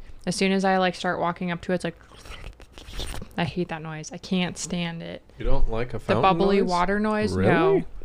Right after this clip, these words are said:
Speaker 2: Oh,
Speaker 1: No,
Speaker 2: I
Speaker 1: and I
Speaker 2: think I
Speaker 1: don't,
Speaker 2: love
Speaker 1: maybe
Speaker 2: it.
Speaker 1: I would like it if it was in my yard, but, like, the way that it's just there so aggressively, like,
Speaker 2: I'd like it in my house.
Speaker 1: No, I hate it.
Speaker 2: A babbling brook.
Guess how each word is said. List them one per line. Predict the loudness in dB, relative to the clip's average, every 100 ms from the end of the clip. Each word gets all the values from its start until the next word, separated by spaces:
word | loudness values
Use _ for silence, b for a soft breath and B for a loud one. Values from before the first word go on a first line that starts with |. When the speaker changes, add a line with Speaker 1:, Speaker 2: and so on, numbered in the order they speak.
| -2
Speaker 2:
Oh, | 0 4
Speaker 1:
No, | 6 6 4
Speaker 2:
I | 2
Speaker 1:
and | 4
I | 6
Speaker 2:
think |
I | 6
Speaker 1:
don't, |
Speaker 2:
love | 4
Speaker 1:
maybe | 4 6 6
Speaker 2:
it. |
Speaker 1:
I | 4
would | 2 0
like | 0 0
it |
if | 0 0
it |
was | 0
in | 0
my | 0 0
yard, | 0 0 0 0 0
but, | 0
like, | 0 0
the | 0
way | 2 2
that | 2 0
it's | -2
just | -8 -6 -2
there | 0 0 -2
so | -6 -6
aggressively, | -6 -4 -4 -4 -10 -10 -8 -6
like, | -4 -6 -10 -18 -8
Speaker 2:
I'd | -6
like | -6 -6 -6
it |
in | -6
my | -8 -12 -12
house. | -10 -10 -12 -18 -18 -20 -20 -20 -8
Speaker 1:
No, | -4 -2
I | -4
hate | -8 -6
it. | -6 -8
Speaker 2:
A | -6
babbling | -4 -2 -4 -4 -4
brook. | -6 -6 -10